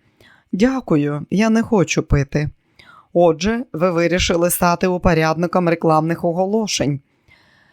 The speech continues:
«Я дуже вдячна вам за те, що надали мені таку можливість, містере Берклі. Звичайно, мені ще багато чого потрібно вчитися, але постараюся працювати якнайбільше».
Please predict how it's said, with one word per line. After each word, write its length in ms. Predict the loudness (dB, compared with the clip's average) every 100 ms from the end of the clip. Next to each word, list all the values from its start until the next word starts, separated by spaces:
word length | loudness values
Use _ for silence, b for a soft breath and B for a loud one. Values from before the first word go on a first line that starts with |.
| b -6
«Я 160 | -2 0
дуже 340 | 0 -2 -4
вдячна 520 | -2 -2 -2 -2 -2
вам 260 | 0 -2 -2
за 160 | -4 -2
те, 320 | -2 -2 -6 -12 -18 B
що 200 | 2 4
надали 420 | 4 4 2 2
мені 280 | 0 -2 -2
таку 300 | -2 -2 -2
можливість, 680 | -2 -2 -2 0 -2 -2 -2
містере 460 | -2 -2 -2 -2
Берклі. 580 | -2 -2 -2 -4 -6 -6 b b b b
Звичайно, 800 | -8 -6 -4 0 0 2 0 -2 b b b b
мені 300 | 2 2 2
ще 180 | 0 0
багато 460 | 0 0 -2 -4 -6
чого 340 | -6 -4 -4
потрібно 480 | -6 -6 -6 -6 -6
вчитися, 760 | -6 -4 -4 -6 -8 -6 -8 b b b b b
але 200 | 0 0
постараюся 760 | -2 -4 -4 -2 -2 -2 -4
працювати 640 | -4 -6 -4 -4 -2 -2 -2
якнайбільше». 1000 | -2 -2 -4 -6 -4 -6 -4 -4 -4